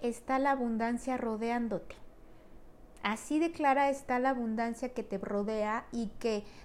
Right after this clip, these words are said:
solamente tú tienes que tener esa claridad en lo que buscas para ya tomarla, porque la abundancia siempre nos rodea,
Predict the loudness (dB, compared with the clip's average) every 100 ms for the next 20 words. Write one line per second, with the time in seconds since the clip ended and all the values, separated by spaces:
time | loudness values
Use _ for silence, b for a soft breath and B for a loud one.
0 | B 2 4 4 2 0 0 -2 0 0
1 | -2 -2 -2 0 0 2 0 0 -6 -4
2 | 0 2 2 0 0 0 -2 -2 -2 0
3 | -2 -2 -2 0 -2 -2 -2 -2 -4 -14
4 | -18 -18 -18 -16 -16 -16 -18 B B B
5 | 2 4 4 2 6 6 6 6 4 6
6 | 4 4 0 -4 -8 -2 0 4 4 2
7 | 2 0 0 -2 0 0 2 2 2 0
8 | 0 0 2 0